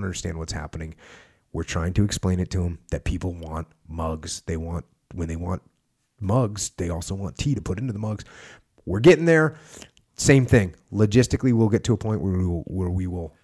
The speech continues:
n-, not run out of mugs. Now, I don't know if the mugs will keep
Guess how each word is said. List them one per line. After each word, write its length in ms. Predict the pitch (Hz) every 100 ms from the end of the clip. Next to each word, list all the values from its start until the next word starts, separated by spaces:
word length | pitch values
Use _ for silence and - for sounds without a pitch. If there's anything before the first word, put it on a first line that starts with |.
| -
n-, 300 | 90 90 - _ _ _ _ -
not 320 | 120 104 101
run 140 | 107
out 100 | 101
of 80 | 101
mugs. 180 | 104 104
Now, 160 | 110 120
I 60 |
don't 80 | 120
know 80 | 92
if 80 | 82
the 60 |
mugs 280 | 95 95 95
will 120 | 98
keep 160 | 104